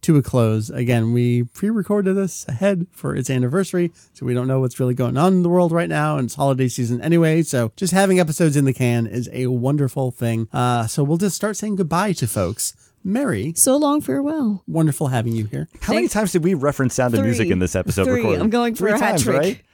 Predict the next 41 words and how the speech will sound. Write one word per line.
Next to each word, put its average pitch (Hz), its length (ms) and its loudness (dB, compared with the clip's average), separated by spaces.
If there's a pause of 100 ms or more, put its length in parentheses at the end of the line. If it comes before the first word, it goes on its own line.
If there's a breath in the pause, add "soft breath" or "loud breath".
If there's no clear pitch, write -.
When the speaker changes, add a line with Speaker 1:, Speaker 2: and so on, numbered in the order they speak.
(140 soft breath)
Speaker 1:
And 190 120 0
Speaker 3:
I - 40 0
Speaker 1:
I - 40 0
Speaker 3:
was 190 80 2
Speaker 1:
didn't 226 160 0
Speaker 3:
a- - 40 0
Speaker 1:
catch 202 180 0
any 175 180 2
of 156 80 0
them 143 160 -2
'cause 143 140 -2
I 147 60 0
have 143 100 0
no 147 160 2
idea 135 140 0
what 123 60 -2
you're 117 80 -4
talking 117 240 -4
about. 104 240 -6 (200 soft breath)
Speaker 3:
I 131 100 0
was 185 120 0
gonna, 202 280 2
like, 131 280 2
I, 165 140 -4 (160)
when 127 200 2
you, 127 340 0
people, 151 280 2
if 127 100 0
you 127 140 4
have 127 160 2
no 151 120 4
idea 143 160 4
what 123 60 0
we're 107 60 0
talking 101 220 4
about, 98 220 2
watch 104 200 2
The 104 80 -4
Sound 85 200 0
of 80 60 -2
Music. 78 380 -4